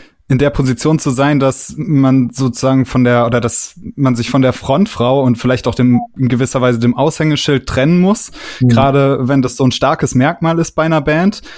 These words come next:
Speaker 1: hat sich dann dementsprechend die, diese Suche nach einer so-, neuen Sängerin irgendwie als kompliziert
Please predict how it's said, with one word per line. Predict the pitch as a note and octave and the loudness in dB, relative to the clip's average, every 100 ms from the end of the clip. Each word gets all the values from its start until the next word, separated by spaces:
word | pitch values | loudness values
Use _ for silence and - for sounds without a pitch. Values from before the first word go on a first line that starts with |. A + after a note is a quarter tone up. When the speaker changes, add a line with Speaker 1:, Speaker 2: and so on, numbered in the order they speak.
| - - | -20 -6
Speaker 1:
hat | C3+ - | -6 -4
sich | D3+ | -2
dann | C#3+ C3 | 0 2
dementsprechend | C#3 C#3+ - D3 C3 A#2+ | 2 0 -2 -4 -2 0
die, | C#3 C3 B2 - - - | 2 2 0 -4 -20 -4
diese | C#3 B2+ B2+ C#3 C3+ | 0 2 2 2 0
Suche | - D#3+ G3 | 0 0 2
nach | C#3 B2 | 0 2
einer | B2+ A2 | 0 2
so-, | A#2+ C3 | 0 0
neuen | C3 B2+ F3 | 2 2 2
Sängerin | F3 E3+ D#3 C#3+ D#3+ D#3 | 0 0 0 0 0 2
irgendwie | C3+ C3+ - B2+ B2 B2+ _ _ _ | 2 0 0 2 2 -2 _ _ _
als | B2+ - | -6 -2
kompliziert | B2+ A#2+ A#2 - D#3+ - | -2 -2 -2 -2 -2 -4